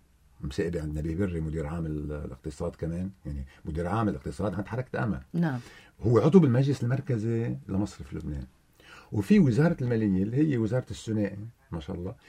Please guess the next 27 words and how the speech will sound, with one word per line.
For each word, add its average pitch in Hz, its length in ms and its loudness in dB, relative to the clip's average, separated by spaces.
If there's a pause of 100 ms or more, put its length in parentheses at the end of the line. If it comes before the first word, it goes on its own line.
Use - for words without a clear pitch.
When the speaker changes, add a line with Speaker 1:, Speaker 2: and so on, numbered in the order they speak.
(160)
Speaker 1:
كمان 165 220 6
عندها 156 500 6
ممثل 117 480 0
بالمجلس 90 460 -4
المركزي. 73 400 -10 (100)
تمام. 95 120 4
Speaker 2:
نعم. 69 140 2 (960)
Speaker 1:
بديش 170 260 10
أنا، 139 460 6 (300)
آه، 101 440 0
أطلق، 104 260 -2 (120)
آه، 92 440 -2
اتهامات 98 440 2
Speaker 2:
اتهامات. - 0 -
Speaker 1:
بكل 143 240 2
Speaker 2:
بس 120 40 0
Speaker 1:
الاتجاهات. 98 360 2
Speaker 2:
على 220 160 8
القليل 262 180 6
عم 233 80 6
Speaker 1:
بس 247 80 8
علي 247 100 8
Speaker 2:
نعرض - 140 6
Speaker 1:
حسن 233 120 6
خليل، 156 280 10
Speaker 2:
الواقع. 143 160 6
Speaker 1:
لا، - 80 -6